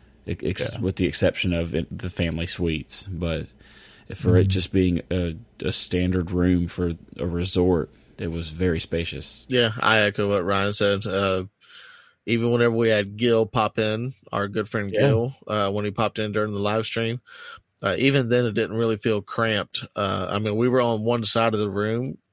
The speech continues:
Speaker 3: In that respect, it felt cramped, but it's just 'cause we were all over there on that side for the camera. But, uh, even, you know, after we got done with our recording, like, we were all spread out enough to chill out and everyone,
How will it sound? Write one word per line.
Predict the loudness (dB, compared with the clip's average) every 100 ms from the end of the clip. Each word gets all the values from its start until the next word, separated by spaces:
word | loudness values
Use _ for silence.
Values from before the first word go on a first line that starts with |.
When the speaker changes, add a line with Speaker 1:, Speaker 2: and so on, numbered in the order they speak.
| _ _
Speaker 3:
In | -6 -4 0
that | 4 4 4
respect, | -2 2 4 4
it | -2
felt | 0 0 2
cramped, | 2 2 0
but | 0 0 -2 -12 -20 _
it's | -2 0
just | 0
'cause | -2 -2
we | 0
were | 0 2
all | 4 4 4
over | 0 2
there | 2 2
on | 2
that | 2 2
side | 2 2 0
for | -4
the | -4
camera. | -4 -2 -4 -8 -12 _ _ _ _ _ _
But, | -2 -2 -6 _ _ _ -4
uh, | -2 -2 -4 -10 _ _ _ _ _ _ _ _ _
even, | -2 0 -2 -6 -6
you | -2
know, | 2
after | 2 0
we | 0
got | 2
done | 2 0
with | 2
our | 0
recording, | 0 -4 0 0 0
like, | -2 0
we | 0
were | 2
all | 2 2
spread | 0 0 2
out | 2 2
enough | 0 0 -2 -2
to | -6
chill | -2 0 0
out | 2 2 0
and | -4 -10 -12 _ _ _ _ _ _ _ _ -4
everyone, | -2 0 -2 -6